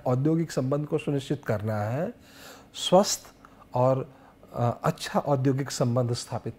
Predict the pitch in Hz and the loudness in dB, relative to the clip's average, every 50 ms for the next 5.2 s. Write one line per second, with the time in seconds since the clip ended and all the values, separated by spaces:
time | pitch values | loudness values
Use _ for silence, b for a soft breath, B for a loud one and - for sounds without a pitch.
0 | - - 107 101 104 104 110 117 113 131 165 208 214 - 143 123 117 110 107 120 | -10 -10 -10 -8 -8 -8 -8 -8 -6 -6 -8 -8 -6 -6 -4 -2 -2 -2 -4 -6
1 | 120 117 - 127 123 - - 117 107 107 - - - - - - 160 175 190 214 | -8 -6 -6 -6 -6 -6 -8 -8 -8 -8 -10 -16 -20 -20 -12 -8 -6 -6 -6 -6
2 | B B B B B B B B B B - - 117 110 110 107 - 143 135 139 | B B B B B B B B B B -8 -6 -4 -4 -4 -2 2 4 4 4
3 | 160 180 180 180 202 190 - - 131 113 107 113 101 107 104 104 104 120 123 127 | 4 4 4 2 2 0 -2 -4 -4 -2 -2 -2 -2 -2 -4 -4 -4 -4 -6 -4
4 | - 170 165 - - 170 175 - 123 117 117 101 101 98 110 117 131 160 - - | -6 -6 -6 -4 -4 -6 -6 -6 -4 -4 -2 -2 -2 -4 -4 -4 -6 -6 -6 -4
5 | 123 104 104 110 | -4 -4 -4 -6